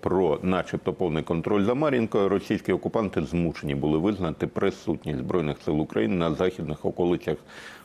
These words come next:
ну, того, що залишилося від населеного пункту. Бо, як ви справедливо зауважили, від населеного пункту взагалі нічого немає. Е, відсоток руйнації житлового фонду до дев'яносто п'яти відсотків.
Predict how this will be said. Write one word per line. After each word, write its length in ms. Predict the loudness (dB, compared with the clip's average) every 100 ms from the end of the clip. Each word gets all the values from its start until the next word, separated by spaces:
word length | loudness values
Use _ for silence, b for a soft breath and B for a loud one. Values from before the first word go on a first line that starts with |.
| 0
ну, 120 | 2
того, 340 | 4 4 4
що 200 | 4 2
залишилося 680 | 4 4 4 2 2 2 2
від 160 | 0 2
населеного 500 | 0 2 2 2 0
пункту. 340 | -2 -2 0
Бо, 260 | 2 4 4
як 340 | 2 0 2
ви 80 | -2
справедливо 600 | 0 2 4 4 4 4
зауважили, 600 | 4 4 4 2 2 2
від 140 | 2
населеного 500 | 0 0 0 2 0
пункту 380 | 0 -2 0 -2
взагалі 500 | -2 2 2 4 2
нічого 380 | 0 -2 -2 -2
немає. 340 | -2 -2 -2 B B B B B -4 2
Е, 600 | 4 6 4 4 4 2
відсоток 760 | 2 2 2 0 0 0 0 2
руйнації 580 | 2 4 2 2 0
житлового 460 | 2 2 4 4 2
фонду 320 | 2 0 2
до 140 | 2 2
дев'яносто 520 | 2 2 2 0 -2
п'яти 280 | 0 0 0
відсотків. 600 | 0 -2 -6 -6 -10